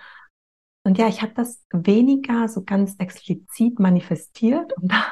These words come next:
jetzt nochmal diesen einen Schritt zurückzumachen. Aber ich weiß, dass ich's in meinem Kopf immer wieder manifestiert habe und auch immer so dieses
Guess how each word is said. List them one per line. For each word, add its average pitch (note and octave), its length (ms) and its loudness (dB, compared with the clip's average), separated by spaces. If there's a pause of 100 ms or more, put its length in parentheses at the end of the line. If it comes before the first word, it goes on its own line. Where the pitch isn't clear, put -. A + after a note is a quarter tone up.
(140)
jetzt F#3+ 180 2
nochmal F3+ 280 -2
diesen F#3 220 2
einen F#3 180 2
Schritt - 280 -6
zurückzumachen. A#3 880 -2 (340)
Aber F#3+ 220 -2
ich F#3 160 -6
weiß, G3 240 0
dass F#3+ 140 -8
ich's - 200 -6
in F3 100 0
meinem E3 300 -4
Kopf - 440 -8
immer E3 200 -4
wieder F3 180 -4
manifestiert E3 760 -6
habe A#3+ 160 -4
und F#3 180 -2
auch - 140 -8
immer G#3+ 360 0 (340)
so F#3 60 -2
dieses - 380 -8